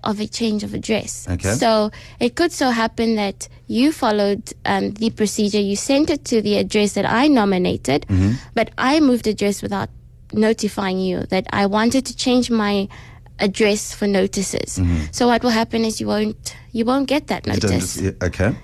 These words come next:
Speaker 1: Yeah.
Speaker 2: So what happens then in that case,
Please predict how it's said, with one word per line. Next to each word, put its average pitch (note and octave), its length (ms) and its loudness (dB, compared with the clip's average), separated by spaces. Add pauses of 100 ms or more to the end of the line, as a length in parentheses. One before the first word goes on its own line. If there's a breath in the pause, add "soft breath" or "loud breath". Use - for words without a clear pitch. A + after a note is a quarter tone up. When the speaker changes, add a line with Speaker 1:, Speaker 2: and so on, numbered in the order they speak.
Speaker 1:
Yeah. A3 340 0 (640 loud breath)
Speaker 2:
So - 180 0
what E3+ 220 2
happens F3 400 0
then B2+ 180 4
in A#2+ 80 4
that A2+ 200 -2
case, G2+ 420 -6